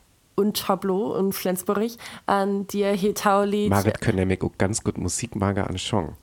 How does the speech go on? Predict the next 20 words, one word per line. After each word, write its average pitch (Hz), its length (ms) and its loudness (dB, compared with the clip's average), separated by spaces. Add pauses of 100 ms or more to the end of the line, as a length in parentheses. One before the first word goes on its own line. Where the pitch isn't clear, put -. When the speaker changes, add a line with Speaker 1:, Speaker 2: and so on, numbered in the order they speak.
Speaker 1:
<laughs> - 160 -14
Ja, 180 120 0
die 190 120 0
ist, 180 160 0 (180)
die 180 120 2
ist, 180 340 -2
san 175 180 0
ich 175 120 -4
auch, 180 240 -4
äh, 160 160 -2
oder 160 140 -2
die 170 160 -2
ha 170 100 2
ich 165 120 -6
auch - 160 -6
wat 170 240 -2 (500)
macht. 180 420 0 (300)
Aber 190 200 2
die 202 120 2 (240)
he, 185 520 -2